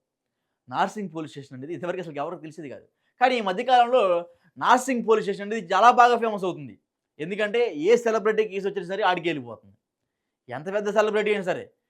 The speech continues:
ఒకప్పుడు జూబ్లీ హిల్స్, బంజారా హిల్స్ అనుకునేవాళ్ళం. కానీ ఇప్పుడు అట్లా కాదు. అంతా నార్సింగ్, నార్సింగ్, నార్సింగ్ పిఎస్. ప్రతి ఒక్కరు కూడా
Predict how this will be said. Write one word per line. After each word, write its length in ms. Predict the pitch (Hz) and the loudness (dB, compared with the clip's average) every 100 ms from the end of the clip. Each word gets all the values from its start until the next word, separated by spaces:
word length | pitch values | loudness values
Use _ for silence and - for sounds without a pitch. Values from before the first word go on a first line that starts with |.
| _ - | _ 0
ఒకప్పుడు 300 | 202 208 233 | 2 2 0
జూబ్లీ 240 | 220 220 | 0 -2
హిల్స్, 160 | 226 202 | -4 -2
బంజారా 280 | 208 214 208 | 0 2 0
హిల్స్ 140 | 202 | 0
అనుకునేవాళ్ళం. 460 | 190 185 165 131 104 _ _ _ | -4 -2 -2 -2 -8 _ _ _
కానీ 120 | 202 214 | -2 -2
ఇప్పుడు 160 | 208 180 | 0 0
అట్లా 140 | 220 | 4
కాదు. 200 | 214 185 | 4 4
అంతా 240 | 151 175 196 | 2 -2 -2
నార్సింగ్, 400 | 190 202 220 202 | 2 2 2 -2
నార్సింగ్, 320 | 190 180 196 | -2 -2 -4
నార్సింగ్ 320 | 170 165 175 | -6 -6 -10
పిఎస్. 280 | 151 127 - _ _ _ _ _ 131 | -8 -10 -10 _ _ _ _ _ -14
ప్రతి 160 | 143 | -4
ఒక్కరు 220 | 165 202 | -4 0
కూడా 200 | 214 226 | 0 4